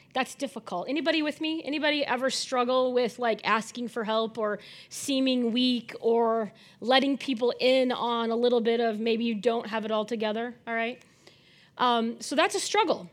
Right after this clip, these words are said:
I struggle with that. And I just, this <laughs> week, the Lord in his grace and mercy have used a few people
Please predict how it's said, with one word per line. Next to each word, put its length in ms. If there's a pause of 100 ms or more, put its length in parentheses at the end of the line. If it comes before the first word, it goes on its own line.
I 80
struggle 380
with 200
that. 400
And 320
I 120
just, 340
this 200
<laughs> 120
week, 280 (360)
the 160
Lord 420
in 460
his 260
grace 400
and 120
mercy 340
have 100
used 280
a 60
few 200
people 500